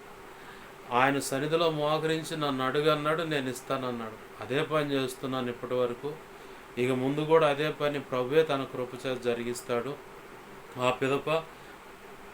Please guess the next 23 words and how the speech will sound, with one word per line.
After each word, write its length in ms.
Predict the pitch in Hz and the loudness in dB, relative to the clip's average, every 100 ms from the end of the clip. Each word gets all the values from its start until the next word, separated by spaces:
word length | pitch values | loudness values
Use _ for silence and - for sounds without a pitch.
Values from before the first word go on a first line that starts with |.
| - - - - | -18 -18 -16 0
ఆశ్చర్యకరమైన 920 | 127 147 - 160 156 156 151 147 147 | 2 4 6 6 6 6 4 4 2
సహాయం 560 | 135 - 127 127 135 131 | 0 0 -2 0 -2 -2
అందించి 560 | 123 123 123 - 165 185 - - - | -2 -2 -4 -4 -4 -6 -10 -16 -6
అద్భుతకరంగా 1000 | 120 120 143 156 143 139 135 135 165 175 127 | -4 -2 0 2 2 2 2 0 -2 -2 -4
ఆయన 160 | 120 | -2
పరిచర్య 800 | 117 123 123 120 - 127 127 135 127 | -2 -2 -2 -2 -4 -2 -2 -2 -4
అన్ని 260 | 135 180 | -2 4
విషయాల్లో 540 | 185 180 - 160 143 139 - | 6 4 2 -2 -2 -6 -2
ఆయనే 260 | 123 127 131 | -2 -2 -4
చూడండి 540 | 123 123 123 123 131 | -2 0 2 0 -2
జరిగిస్తాడు. 580 | 117 117 113 - 117 101 - - - - - - | -4 -4 -8 -10 -10 -10 -12 -18 -18 -18 -18 -6
ఆమేన్. 580 | 110 117 107 - - - | -4 -2 -4 -10 -16 -14
అట్టి 200 | 117 131 | -10 -10
కృప 540 | 120 127 123 147 120 131 - - - - - | -4 -4 0 0 0 -2 -10 -18 -18 -18 -2
ప్రభు 280 | 135 147 175 | 0 0 -2
తన 240 | 160 147 | -2 -2
కృప 300 | 139 147 143 | -2 -4 -4
చేత 520 | 156 156 143 143 110 - - - - - - | -4 -2 -2 0 -4 -6 -16 -18 -20 -20 -14
ఈ 40 | 113 | -8
పరిచర్యకు 640 | - 135 147 165 160 156 | 0 0 2 4 4 4
అనుగ్రహించునుగాక. 1160 | 147 151 147 147 143 139 139 139 135 156 160 131 | 2 2 -2 -4 -2 -2 0 2 2 0 -2 -2
ఈ 100 | 139 | -2
పరిచర్యకు 800 | 151 151 156 185 180 165 147 | 2 2 4 2 2 2 -2